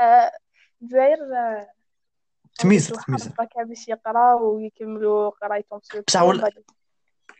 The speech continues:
Speaker 2: هكذاك واش
Speaker 1: آه.
Speaker 2: كي تكملي، زعما كي تميزرتي ومنا ومنا ومنا، ما كي نهار كي تخرجي تحسي بواحد المذاق، شغل صح انت يا
Speaker 1: شغل كنت داخل
Speaker 2: حرب.
Speaker 1: في حرب ومن بعد انت انتصرت في هذيك الحرب.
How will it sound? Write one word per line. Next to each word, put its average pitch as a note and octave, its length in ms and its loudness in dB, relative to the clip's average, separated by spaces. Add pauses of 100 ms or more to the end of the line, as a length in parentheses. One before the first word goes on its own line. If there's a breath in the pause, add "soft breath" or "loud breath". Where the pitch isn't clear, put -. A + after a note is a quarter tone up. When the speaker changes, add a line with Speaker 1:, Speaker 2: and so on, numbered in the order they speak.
(120)
Speaker 2:
هكذاك G#3 340 0
واش F#3+ 100 -2
Speaker 1:
آه. - 460 -14
Speaker 2:
كي - 100 -8
تكملي، E3 480 0 (580)
زعما B2 220 0
كي A#2 120 -6
تميزرتي B2+ 600 -2
ومنا B2+ 260 0
ومنا C3 260 0
ومنا، D#3 220 0
ما E3 140 2
كي D3+ 140 -4
نهار E3 140 2
كي E3 100 -2
تخرجي D#3+ 420 -2 (460 loud breath)
تحسي E3 460 0
بواحد C#3+ 400 2
المذاق، C#3 520 0
شغل B2 280 -4
صح - 260 -6
انت B2+ 160 -6
يا B2 320 2 (800)
Speaker 1:
شغل C4 380 -2 (260)
كنت B3+ 220 -14
داخل C4 180 0
Speaker 2:
حرب. C4 180 0
Speaker 1:
في D4 140 -4
حرب E4+ 340 -6
ومن C4+ 120 -4
بعد B3 200 2
انت B3 200 -4
انتصرت B3 480 -18
في - 140 -20
هذيك G#3 180 -12 (100)
الحرب. G3+ 320 -20